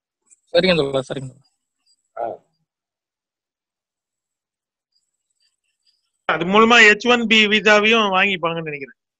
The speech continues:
Speaker 3: ஏன்னா இது, இந்த இது மிசைலும் இந்த டார்பிடோ வாங்குறது மூலமா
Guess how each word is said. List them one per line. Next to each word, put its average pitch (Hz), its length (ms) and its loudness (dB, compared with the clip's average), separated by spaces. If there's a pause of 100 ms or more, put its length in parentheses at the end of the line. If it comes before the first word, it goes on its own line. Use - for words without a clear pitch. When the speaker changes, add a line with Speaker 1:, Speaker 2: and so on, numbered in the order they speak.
(280)
Speaker 3:
ஏன்னா 165 140 -4 (1000)
இது, 156 480 -12
இந்த 160 200 -12 (1080)
இது 160 420 -6
மிசைலும் 185 600 2
இந்த 175 360 2 (180)
டார்பிடோ 180 380 2
வாங்குறது 175 440 -2
மூலமா 156 560 -8